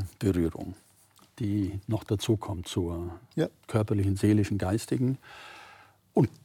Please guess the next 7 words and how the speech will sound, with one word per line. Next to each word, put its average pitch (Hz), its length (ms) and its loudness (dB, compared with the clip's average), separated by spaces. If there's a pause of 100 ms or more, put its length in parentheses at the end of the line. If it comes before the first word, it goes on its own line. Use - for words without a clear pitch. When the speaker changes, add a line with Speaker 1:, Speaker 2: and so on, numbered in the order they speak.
(140)
Speaker 1:
die 131 120 6
nun 127 480 6
am 117 260 4
allerwenigsten 104 640 0
zu - 140 -8
fassen - 360 -4
ist. - 320 -14